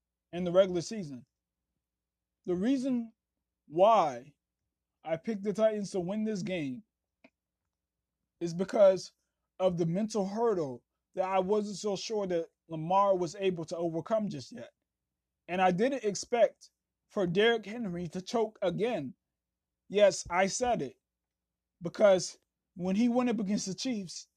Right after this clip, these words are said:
last season, he rushed for sixty-six yards. And last week, he rushed for forty. Now, the Bills' defense is a little suspect,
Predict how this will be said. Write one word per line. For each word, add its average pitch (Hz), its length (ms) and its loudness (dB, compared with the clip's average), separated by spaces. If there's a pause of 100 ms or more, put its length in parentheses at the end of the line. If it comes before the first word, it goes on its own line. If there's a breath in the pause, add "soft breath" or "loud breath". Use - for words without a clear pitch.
(340)
last 180 380 4
season, 175 440 -4
he 196 140 -10
rushed 190 340 4
for 185 80 -8
sixty-six 226 640 -10
yards. 127 480 -10 (1080)
And 175 260 -2
last 208 300 4
week, 233 480 -4 (440)
he 233 140 -4
rushed 240 300 2
for 233 100 -8
forty. 285 460 2 (1120)
Now, 208 240 2
the 185 120 4
Bills' 254 300 4
defense 214 680 -2 (520)
is 226 180 -4
a 226 60 0
little 240 280 2
suspect, - 560 0